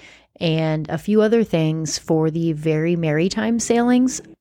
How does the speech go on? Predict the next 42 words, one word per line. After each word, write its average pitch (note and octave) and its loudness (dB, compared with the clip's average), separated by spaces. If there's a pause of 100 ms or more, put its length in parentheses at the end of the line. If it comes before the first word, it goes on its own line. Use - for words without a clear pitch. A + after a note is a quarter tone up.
(120)
Mickey G3 0
and F3+ 0
Minnie's F3+ 0
holiday G3 2
party D#3 0
will D3+ 0
be D3+ 2
a D3 0
part E3 0
of D3+ -4
these D3+ 0
Very D3+ 0
Merry D3+ -2
Time D3 -4
sailings. D3 -2
It's D3+ -10
a D3 -10
brand G3+ 2
new F3+ 4
experience G#3 2
on D3 -6
the C#3 -2
pool B3 2
decks. G#3+ -2
Looks F3 -4
like D#3+ -4
they're E3 0
gonna D3+ -2
do D3+ -2
some D3+ -6
sort C#3+ -8
of - -14
performance A3 0
and D3 -8
show. G#3 2 (340)
Of E3 -4
course, F#3 0
they're F3 0
going D3+ -2
to C#3 -4
have D3 -8
food, A#3 2